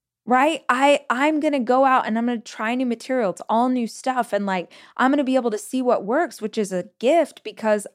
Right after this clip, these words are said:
I'm about to turn in my next book. And you better believe that there's stuff that I'm gonna test and try out on tour that will find itself in the chapter of my book. You gotta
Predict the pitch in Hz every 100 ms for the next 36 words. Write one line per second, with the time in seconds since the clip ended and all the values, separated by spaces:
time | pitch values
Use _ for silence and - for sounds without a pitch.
0 | - 185 220 277 285 - 208 233 247 226
1 | - 247 254 247 226 226 233 - 220 285
2 | - - - _ _ _ _ _ - 233
3 | 277 381 247 277 302 269 254 311 339 226
4 | 220 - 233 247 269 277 - 240 285 -
5 | 233 262 262 202 - 220 254 - 220 -
6 | 220 233 233 - 202 190 - 202 240 359
7 | 403 - - - 247 254 269 269 240 294
8 | 294 - 254 226 - 214 214 233 240 240
9 | 233 - 208 202 202 185 254 311 - -
10 | - _ _ _ _ - 277 233 285 349
11 | 381 262